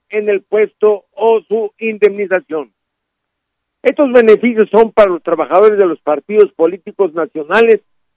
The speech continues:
y también para los partidos políticos de los estados. Si actualmente esos beneficios no los gozan los trabajadores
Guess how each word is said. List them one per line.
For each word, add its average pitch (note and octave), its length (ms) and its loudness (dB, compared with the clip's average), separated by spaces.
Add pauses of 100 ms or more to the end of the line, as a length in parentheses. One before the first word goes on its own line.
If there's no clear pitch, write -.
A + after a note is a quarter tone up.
(140)
y D#3 120 -4
también G3 500 2 (500)
para F3 180 2
los F3 140 -4
partidos A#3 560 -2
políticos A3 640 0
de G#3 120 2
los E3+ 180 -6
estados. C#3 400 -4 (960)
Si A#3+ 100 2
actualmente B3 920 -2
esos G3+ 240 -8
beneficios G3+ 760 -4
no G3+ 220 -2
los A3 220 2
gozan G#3 420 0
los F#3 160 -6
trabajadores F3+ 680 -4